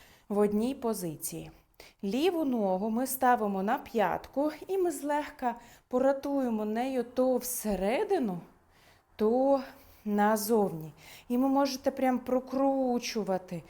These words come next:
своєю лівою рукою стегно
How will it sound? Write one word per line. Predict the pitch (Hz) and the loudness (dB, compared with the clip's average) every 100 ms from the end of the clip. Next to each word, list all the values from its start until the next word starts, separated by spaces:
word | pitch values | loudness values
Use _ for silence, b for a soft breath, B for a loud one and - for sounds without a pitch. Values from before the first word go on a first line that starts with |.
| B B | B B
своєю | - - 185 190 190 185 190 | -4 -2 -2 -2 0 0 0
лівою | 170 220 247 262 254 247 | -2 -2 -2 -2 0 2
рукою | 247 247 - 247 233 | 2 0 0 2 2
стегно | 226 - 233 220 220 202 | 0 -2 -2 0 0 0